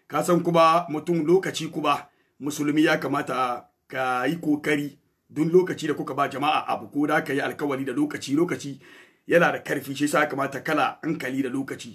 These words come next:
Shi yasa Allah ya yi rantsuwa da lokaci, ya ce, "Wal asr, innal insana lafil usr." Malamai suka ce Allah na magana da lokacin sallar la'asar,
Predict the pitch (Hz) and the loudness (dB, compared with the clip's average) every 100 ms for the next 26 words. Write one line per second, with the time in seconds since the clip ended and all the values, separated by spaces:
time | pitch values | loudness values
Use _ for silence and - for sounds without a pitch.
0 | - 147 156 143 160 170 147 139 147 151 | -6 -2 2 2 2 2 0 0 0 0
1 | 147 147 143 139 139 143 127 135 139 147 | -2 0 -2 -2 -4 -6 -6 -4 -2 -2
2 | - - _ - 117 135 139 - 180 196 | -4 -16 _ -20 -4 0 0 2 2 2
3 | 196 - _ _ _ _ _ - 180 180 | 0 -6 _ _ _ _ _ -2 -2 0
4 | 151 139 139 131 - 151 151 147 147 143 | -2 -4 -4 -4 0 2 4 2 0 -4
5 | _ 117 - 127 - 143 113 - _ _ | _ -16 -12 -12 -10 -10 -10 -14 _ _
6 | _ _ 110 135 139 156 156 165 139 147 | _ _ -2 2 2 2 0 -2 -2 -2
7 | - 160 151 131 127 123 113 123 131 135 | -2 0 0 -2 -4 -8 -10 -8 -4 0
8 | 170 143 123 147 147 139 139 143 147 127 | 2 0 0 0 -2 -4 -4 -2 -2 -4
9 | 117 139 139 - | -4 -4 -4 -8